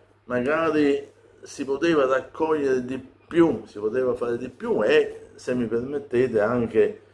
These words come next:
quello che è sempre detto in passato, anche togliere, togliere, diciamo, dei dubbi, anche se si fosse esaminato, si fosse esaminato quelle tute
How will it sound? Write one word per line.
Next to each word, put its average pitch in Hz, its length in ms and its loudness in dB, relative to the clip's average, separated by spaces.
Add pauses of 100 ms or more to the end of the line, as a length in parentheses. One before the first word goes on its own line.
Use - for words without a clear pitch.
(320)
quello 110 220 0
che 98 80 -2
è 98 40 -4
sempre 107 420 2
detto 107 340 2
in 98 100 -8
passato, 107 640 -6
anche 107 720 0 (300)
togliere, 147 880 6
togliere, 139 680 4
diciamo, 131 340 0
dei 127 200 2
dubbi, 127 640 -2 (420)
anche 127 300 -2
se 127 200 4
si 127 180 -6
fosse 127 540 -8
esaminato, 123 960 0
si 110 140 -8
fosse 120 320 -4
esaminato 117 500 -2
quelle 110 280 2
tute 147 580 0